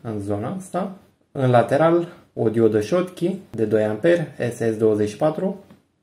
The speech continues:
mai sunt rezistoarele din zona asta, din divizorul de tensiune și partea asta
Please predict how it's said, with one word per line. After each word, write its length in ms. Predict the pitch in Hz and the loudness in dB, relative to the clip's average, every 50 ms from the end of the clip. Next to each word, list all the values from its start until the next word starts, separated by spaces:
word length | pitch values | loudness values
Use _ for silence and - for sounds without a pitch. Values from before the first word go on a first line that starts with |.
| _ _ _ _ _ _ _ _ _ _ _ | _ _ _ _ _ _ _ _ _ _ _
mai 280 | - 156 127 131 131 127 | -14 -8 -4 -4 -4 -2
sunt 160 | - 143 131 | 0 2 2
rezistoarele 720 | 127 120 113 113 107 - - 127 120 113 113 110 110 107 104 | 4 2 0 0 -6 -2 -2 0 0 2 2 2 2 0 0
din 180 | 107 107 107 | 0 0 -2
zona 320 | 101 110 110 107 120 151 185 | 0 0 0 0 0 -2 -4
asta, 380 | 185 - - 185 190 190 - - - 127 | -4 -6 -4 -6 -6 -6 -8 -14 -12 -4
din 180 | 120 127 123 110 | -2 0 0 2
divizorul 580 | 120 113 110 113 110 131 170 160 131 113 110 | 2 0 0 0 2 4 4 4 4 2 0
de 80 | 110 107 | 0 -2
tensiune 760 | 104 - 107 107 104 - 113 110 110 117 143 175 208 190 - - - | -4 -6 -8 -10 -10 -8 -6 -6 -4 -4 -4 -4 -4 -6 -8 -12 -18
și 640 | - - - - - - 131 127 127 135 139 - - - - - | -20 -20 -18 -18 -14 -10 -8 -6 -4 -4 -6 -6 -10 -14 -12 0
partea 420 | - 139 135 123 110 - 110 110 | 4 4 4 4 2 -2 -2 -2
asta 600 | 107 - - - 160 170 185 196 202 - - | -2 -6 -6 -4 -2 -2 -2 -2 -6 -8 -12